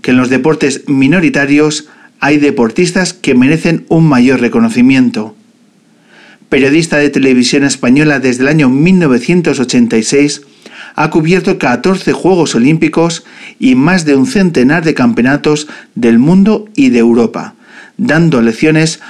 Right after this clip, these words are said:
a la hora de retransmitir disciplinas como la gimnasia o el patinaje,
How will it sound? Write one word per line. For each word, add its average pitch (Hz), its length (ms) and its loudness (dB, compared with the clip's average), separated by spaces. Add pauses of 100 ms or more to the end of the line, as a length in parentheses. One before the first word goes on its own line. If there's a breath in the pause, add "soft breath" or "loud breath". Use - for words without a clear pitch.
(140 loud breath)
a 117 120 -2
la 123 220 2
hora 160 200 0
de 147 120 0
retransmitir 131 640 0
disciplinas 165 720 0
como 170 240 0
la 131 100 0
gimnasia 165 720 0 (380 loud breath)
o 165 160 2
el 139 100 2
patinaje, 147 680 -2